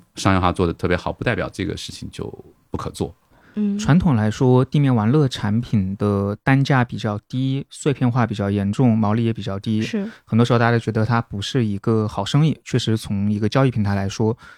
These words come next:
Speaker 3: 如果你要考虑你的供应链投入成本和你最后实际的交易规模，再加上你的利润的话，不一定是个非常好的生意哈。但是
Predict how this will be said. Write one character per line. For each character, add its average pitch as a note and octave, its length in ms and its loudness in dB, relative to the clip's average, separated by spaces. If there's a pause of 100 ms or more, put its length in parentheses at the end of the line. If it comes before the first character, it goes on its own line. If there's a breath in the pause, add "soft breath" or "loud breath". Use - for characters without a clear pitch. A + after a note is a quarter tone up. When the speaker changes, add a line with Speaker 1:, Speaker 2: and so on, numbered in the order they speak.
(360 loud breath)
Speaker 3:
如 C#3+ 100 -4
果 A#2 100 4
你 A#2 60 6
要 A2+ 80 6
考 - 140 -2
虑 G#2+ 100 2
你 G#2+ 60 6
的 G#2 80 4
供 B2 120 4
应 A#2 60 6
链 A#2 100 6
投 A2 140 0
入 A#2 80 2
成 A#2 220 0
本 - 260 -2
和 G#2 100 -6
你 G#2 160 0
最 A2 140 0
后 A2 100 2
实 - 160 -4
际 - 80 -4
的 A#2 120 4
交 A#2+ 180 6
易 A#2 60 6
规 B2+ 180 6
模， G#2+ 260 2
再 A2 120 -4
加 A2 160 0
上 A2+ 120 4
你 A2 60 0
的 G#2 100 -4
利 B2 120 2
润 A2+ 180 4
的 G#2 80 2
话， G#2 180 0 (300 soft breath)
不 A#2+ 100 4
一 A2+ 80 8
定 C3 160 6
是 A#2 120 0
个 A2 340 2 (220)
非 C3 100 2
常 B2+ 80 4
好 A#2 80 -2
的 A2+ 60 -6
生 C3 180 0
意 A#2+ 60 2
哈。 G#2+ 200 -4
但 C#3+ 140 2
是 C#3+ 160 4